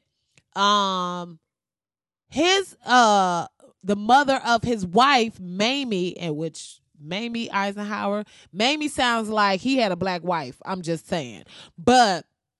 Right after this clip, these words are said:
um, and the mama name was Elvira. Uh, I, well, I'm not interested enough to look up their, you know, co-,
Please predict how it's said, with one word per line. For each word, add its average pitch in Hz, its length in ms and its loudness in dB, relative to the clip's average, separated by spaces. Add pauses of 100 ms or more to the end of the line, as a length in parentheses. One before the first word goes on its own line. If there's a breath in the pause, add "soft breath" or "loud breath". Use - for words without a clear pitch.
(640)
um, 190 680 0 (800)
and 247 240 -2
the 226 60 -6
mama 370 280 -4
name 302 220 -6
was 277 160 -4
Elvira. 254 960 -4 (1900 soft breath)
Uh, 156 360 -8 (120)
I, 220 160 -10 (240)
well, 165 380 -4
I'm 180 180 -8
not 156 220 -8 (160)
interested 151 520 -8
enough 143 300 -8
to 151 120 -8
look 143 260 -6
up 147 200 -6
their, 139 400 -8 (120)
you 175 200 -2
know, 139 420 -10 (1080)
co-, - 140 -8